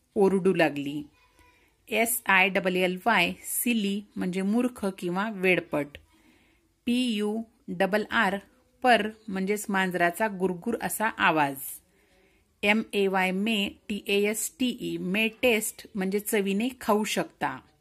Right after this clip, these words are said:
हे शब्द तुम्ही अगदी सुटसुटीत आणि सुंदर अक्षरामध्ये तुमच्या वहीमध्ये लिहायचे आहेत. त्यानंतर बघा, आपल्याच पुस्तकातील पान क्रमांक फिफ्टी वन म्हणजे एक्कावन्न वर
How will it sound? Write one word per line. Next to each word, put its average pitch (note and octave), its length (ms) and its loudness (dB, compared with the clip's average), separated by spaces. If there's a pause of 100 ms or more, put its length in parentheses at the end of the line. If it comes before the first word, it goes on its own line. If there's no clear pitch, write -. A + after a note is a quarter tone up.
(480)
हे A3+ 80 2
शब्द A3 280 -4
तुम्ही A3 440 -2 (480)
अगदी F#3+ 260 -4
सुटसुटीत A3+ 640 -4
आणि G3+ 180 -2
सुंदर G#3 320 -2
अक्षरामध्ये F#3+ 640 -2
तुमच्या G3 260 -4
वहीमध्ये F#3 540 -2 (200)
लिहायचे F3+ 480 -4
आहेत. D#3 220 -8 (600)
त्यानंतर G3+ 400 0
बघा, A3+ 240 0
आपल्याच G3+ 560 -2
पुस्तकातील G#3 540 -4
पान G3 260 2
क्रमांक G3 420 -2
फिफ्टी A3+ 360 -6
वन G#3+ 260 0
म्हणजे F#3 300 -4
एक्कावन्न G#3 460 -2
वर A3 220 0